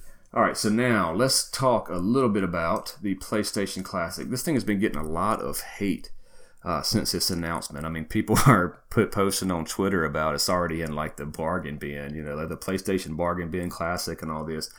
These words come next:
Comes out December third, uh, this year, and for a hundred dollars, and that's what's kind of throwing everybody off, a hundred dollars,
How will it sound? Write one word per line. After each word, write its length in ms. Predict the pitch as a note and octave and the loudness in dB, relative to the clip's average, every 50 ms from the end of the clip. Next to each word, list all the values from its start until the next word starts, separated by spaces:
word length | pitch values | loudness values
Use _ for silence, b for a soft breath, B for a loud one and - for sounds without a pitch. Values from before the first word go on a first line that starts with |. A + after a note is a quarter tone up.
| B B B B B B | B B B B B B
Comes 220 | - A#2 G#2+ G2+ | 0 2 4 4
out 200 | G#2 G2 F#2+ - | 6 4 4 4
December 380 | - G#2 F#2 - - F#2+ F2+ F2+ | 2 0 0 0 2 2 2 0
third, 380 | E2+ - E2 D#2+ D2+ D2 D2 - b b b b b b b b b b b b - | 0 -2 -2 -2 0 -2 -2 -4 b b b b b b b b b b b b -6
uh, 220 | - E2+ E2 D#2 D2+ | -2 -2 0 0 2
this 300 | F2 F2+ E2+ - - - | 2 2 2 2 -2 -2
year, 460 | F2 D#2+ D#2 D2+ D2 C#2+ - - - - | 0 0 2 2 0 -2 -4 -8 -10 -10
and 160 | D#2+ E2 - | -10 -8 -4
for 140 | - D#2+ C#2 | -2 -2 -2
a 40 | |
hundred 400 | - - - C3+ C#3 C#3 B2+ A#2 | -2 -2 0 2 2 4 4 4
dollars, 440 | G2 F#2+ E2+ D2+ C#2+ C#2 C2+ C#2 - | 4 4 2 2 2 0 -2 -4 -2
and 100 | F2+ F#2 | -2 0
that's 140 | A#2 A#2+ - | 0 0 0
what's 120 | G#2 - | -2 -2
kind 160 | - - G#2 D#2+ | 0 -2 -2 -2
of 120 | C#2+ - | -2 -2
throwing 180 | F#2 F2+ E2+ E2 | -2 -2 -2 -2
everybody 420 | D#2+ D#2+ D2 D#2 D2 C#2 C#2 C#2 | -2 -2 -2 -2 -2 -2 -2 -2
off, 280 | C#2+ C#2 B1+ - - A#1 | -2 -2 -4 -4 -6 -10
a 40 | |
hundred 440 | - - - - A2 A2 A2 G#2+ G2 | -10 -8 -6 -4 -2 0 0 0 0
dollars, 560 | E2+ D#2+ D#2 D2+ D2+ D2+ D2+ D2 - - - | 0 0 0 0 -2 -4 -4 -6 -8 -12 -14